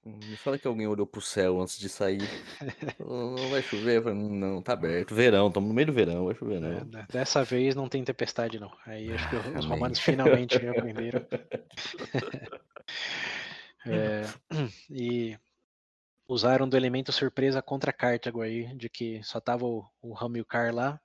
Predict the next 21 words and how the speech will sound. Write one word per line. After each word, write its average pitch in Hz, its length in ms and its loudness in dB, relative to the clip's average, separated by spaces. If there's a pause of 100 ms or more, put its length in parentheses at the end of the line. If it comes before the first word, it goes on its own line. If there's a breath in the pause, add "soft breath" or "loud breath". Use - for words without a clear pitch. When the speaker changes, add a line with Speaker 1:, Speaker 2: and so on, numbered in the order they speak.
(640 loud breath)
Speaker 2:
E - 100 -20
Cartago, 143 520 2
acho 139 140 -6
que 147 60 -8
não 139 80 -8
tá 143 160 4
nem 151 100 4
lembrando 135 380 4
mais 113 180 -4
dessa, 110 300 -8
desse 113 220 -12
treta 120 300 -8
na, 110 220 -10
na 113 100 -12
Sicília. 110 420 -8
Até 127 140 -4
porque 131 260 -6
eles, 135 400 2
depois 123 360 -4
de 113 80 -8
toda 120 420 -8